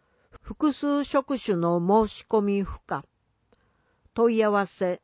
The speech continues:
市立枚方病院総務課。電話、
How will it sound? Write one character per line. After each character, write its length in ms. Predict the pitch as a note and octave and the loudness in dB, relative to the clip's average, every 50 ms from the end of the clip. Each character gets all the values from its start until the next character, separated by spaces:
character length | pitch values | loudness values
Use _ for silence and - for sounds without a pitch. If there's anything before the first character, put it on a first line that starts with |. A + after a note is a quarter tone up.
| _ - | _ -12
市 240 | G#3 - - D4 C4 | -10 -8 -6 -4 -4
立 300 | D4 C#4 - - A#3 G3+ | -4 -4 -4 -2 0 0
枚 340 | F#3+ F3+ E3+ G#3 A3 B3 | 0 0 0 0 0 0
方 300 | - B3 A#3 - A#3+ A3+ G#3+ | 0 0 -2 0 0 -2 0
病 360 | G3+ A#3 A#3 A3+ G3+ F3 E3 | 0 0 2 2 2 2 0
院 240 | D#3+ D3+ D3+ D3+ D3+ | 0 -2 -4 -6 -8
総 380 | C#3+ - - - G3 G3+ G3 F#3+ | -10 -8 -4 0 2 2 2 2
務 180 | F#3 F3+ F3 | 0 -2 -6
課。 280 | - - F3 D#3+ D#3+ D#3+ _ _ _ _ _ _ _ _ _ - | -6 -8 -8 -8 -8 -10 _ _ _ _ _ _ _ _ _ -4
電 320 | E3+ G3+ G3+ G3 F#3+ F#3 | -2 0 0 0 0 -2
話、 200 | F3 E3+ E3+ F#3+ | -2 -2 -4 -6